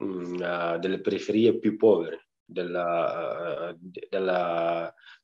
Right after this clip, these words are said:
grande capitale, eh, dakarese. E, eh, sono qua in Italia, eh, dal duemilacinque. Qua ho fatto i miei studi,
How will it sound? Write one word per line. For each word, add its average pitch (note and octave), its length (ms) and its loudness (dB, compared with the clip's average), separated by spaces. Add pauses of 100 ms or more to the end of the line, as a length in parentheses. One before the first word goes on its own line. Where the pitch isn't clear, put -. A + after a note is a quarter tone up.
(180)
grande G#2+ 580 8
capitale, F#2+ 580 6
eh, F2+ 760 2
dakarese. F#2+ 720 2 (800)
E, C3 240 10
eh, G#2 260 4
sono - 560 0
qua A2 340 8
in G#2 120 4
Italia, G#2 560 2 (280)
eh, F2 260 -6
dal F2+ 180 -2
duemilacinque. F#2 1600 0 (1300)
Qua G#2+ 260 10
ho G2+ 140 10
fatto G2+ 240 4
i F#2+ 40 4
miei F#2 160 4
studi, G2 480 -4